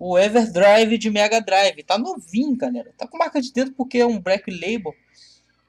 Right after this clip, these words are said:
Então, o Overdrive, ele vem com um cartucho aqui de, deixa eu pegar uma caneta aqui. Aqui. Ele vem com um cartucho, não, ele vem com S D card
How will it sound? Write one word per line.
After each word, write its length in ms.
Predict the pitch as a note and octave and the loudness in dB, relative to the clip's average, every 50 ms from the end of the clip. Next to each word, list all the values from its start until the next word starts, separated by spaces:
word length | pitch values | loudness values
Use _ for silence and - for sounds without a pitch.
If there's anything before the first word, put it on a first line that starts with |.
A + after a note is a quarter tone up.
| _ _ _ _ _ _ | _ _ _ _ _ _
Então, 320 | _ - F3 G3 A3 A#3+ A#3+ - - _ _ _ _ _ _ _ _ _ _ _ _ _ - | _ -4 -2 0 0 -2 -4 -8 -16 _ _ _ _ _ _ _ _ _ _ _ _ _ -12
o 100 | C3+ D3+ F3 | -8 -6 -4
Overdrive, 680 | F#3 F#3 G3 F3+ D#3+ - - D#3 D#3 E3+ G3+ A3 G#3+ A3 | -2 -2 -2 -2 -4 -4 -2 0 2 2 2 0 -4 -6
ele 180 | G3+ F#3 F3 | -8 -8 -8
vem 200 | - E3+ F3+ F#3 | -8 -6 -8 -6
com 120 | - G#3 F#3+ | -8 -10 -12
um 100 | F#3 F#3 | -8 -4
cartucho 520 | - F3+ D#3+ - _ - F3+ - - D#3+ | -2 -2 -2 -4 _ -16 -16 -16 -16 -16
aqui 240 | D3+ _ - F3+ F3+ | -18 _ -14 -14 -14
de, 380 | D#3+ D#3 E3+ E3 D#3 C#3 C3 C3 _ _ - - - - - - _ - - - - _ - | -14 -16 -16 -14 -14 -14 -16 _ _ _ -14 -10 -10 -10 -10 -10 _ -20 -20 -20 -20 _ -20
deixa 220 | - - - - - | -20 -20 -16 -16 -12
eu 40 | - | -10
pegar 180 | G3 F3+ F3 F3 | -8 -6 -6 -6
uma 120 | E3+ - | -6 -4
caneta 340 | - E3 D#3 D#3 D#3 D#3 D#3 | -6 -6 -6 -6 -8 -10 -12
aqui. 360 | D3+ - G3 G3+ G3 G3 _ _ _ _ _ _ _ _ _ _ _ - - _ _ _ _ _ _ _ _ _ _ _ _ _ _ _ _ _ _ _ _ _ _ _ _ _ _ _ _ _ _ _ _ _ _ _ _ _ _ _ _ | -14 -12 -10 -10 -10 -12 _ _ _ _ _ _ _ _ _ _ _ -20 -20 _ _ _ _ _ _ _ _ _ _ _ _ _ _ _ _ _ _ _ _ _ _ _ _ _ _ _ _ _ _ _ _ _ _ _ _ _ _ _ _
Aqui. 240 | - - - - _ _ _ _ _ _ _ _ _ _ _ _ _ _ _ _ _ _ _ _ _ _ _ _ _ - - _ _ _ - - _ _ _ _ - - - _ - - - - - - | -14 -12 -12 -14 _ _ _ _ _ _ _ _ _ _ _ _ _ _ _ _ _ _ _ _ _ _ _ _ _ -20 -20 _ _ _ -20 -20 _ _ _ _ -20 -20 -16 _ -10 -10 -10 -8 -10 -8
Ele 100 | F3 F3 | -8 -8
vem 180 | E3 E3+ F#3+ G3 | -6 -6 -8 -6
com 140 | - A#3+ A3+ | -2 -2 -2
um 60 | A3 | -2
cartucho, 360 | A3 G#3+ G3 - C4 B3+ C4 | -2 -4 -4 -4 -6 -6 -4
não, 80 | G#3 F#3+ | -4 -6
ele 120 | E3+ D#3+ | -6 -6
vem 140 | D#3+ F#3+ A3 | -8 -8 -8
com 360 | - - A#3+ A3+ G#3 F#3 F3+ | -6 -2 -2 -2 -2 -2 -2
S 220 | F#3+ A3 - - G#3 | -4 -4 -4 -4 -2
D 140 | A3 A3 | -2 -2
card 540 | A3 - - F3+ G3 A3+ A3 G3 G3 F#3 - | -2 -2 0 0 2 2 0 -2 -6 -14 -18